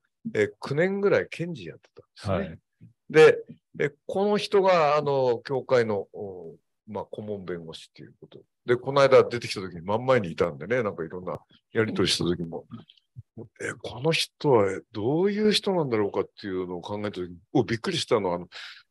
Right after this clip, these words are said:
Speaker 1: いきなりレフチェンコ事件とか、
Speaker 2: あー、言ってましたね。
Speaker 1: あの、えー、旧ソ連のえー、スパイ事件と、
Speaker 2: はい。
Speaker 1: まあ、か-、あの、鍵括弧付きのスパイ事件で、
Speaker 2: はい。
Speaker 1: 日本には、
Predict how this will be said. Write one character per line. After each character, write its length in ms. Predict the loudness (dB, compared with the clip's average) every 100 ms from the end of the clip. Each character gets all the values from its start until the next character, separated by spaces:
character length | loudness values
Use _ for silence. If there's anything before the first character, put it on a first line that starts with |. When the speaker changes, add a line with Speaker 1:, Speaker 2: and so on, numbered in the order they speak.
| _ _
Speaker 1:
い 120 | -8
き 140 | -2 4
な 100 | 6
り 160 | 6
レ 140 | 4 2
フ 140 | 2
チ 140 | 0 0
ェ 40 |
ン 80 | 0
コ 160 | -4
事 160 | -6 -4
件 220 | -4 -4
と 100 | -4
か、 80 | 0
Speaker 2:
あ 380 | 2 2 0 -4
ー、 120 | -6 -8 -6
言 100 | -6
っ 20 |
て 160 | 0 2
ま 120 | 2
し 40 |
た 80 | 2
ね。 100 | 4
Speaker 1:
あ 80 | 2
の、 20 | 0 -8 -16 -18 _ _
え 260 | 0 2 2
ー、 60 | 0
旧 320 | -4 -2 -2
ソ 180 | -2 -2
連 260 | -2 -6
の 280 | -8 -10 -12 _ _ _ _ -20 -6
え 140 | -2 -2
ー、 20 |
ス 160 | -2 2
パ 160 | 4
イ 100 | 4
事 140 | 0 2
件 220 | 2 2
と、 220 | 0 -2
Speaker 2:
は 200 | -2 -4
い。 40 | -2
Speaker 1:
ま 60 |
あ、 100 | -2 -4
か-、 200 | -10 -10 -10 -6
あ 140 | -4
の、 100 | -4
鍵 200 | -2 0
括 160 | 0 0
弧 100 | -2
付 200 | -4 -10
き 20 |
の 80 | -10
ス 120 | -2
パ 140 | 2
イ 60 | 2
事 100 | 2
件 200 | -2 -2
で、 140 | -4
Speaker 2:
は 140 | -6 -6
い。 40 |
Speaker 1:
日 60 | -2
本 140 | 0
に 80 | 2
は、 260 | 2 0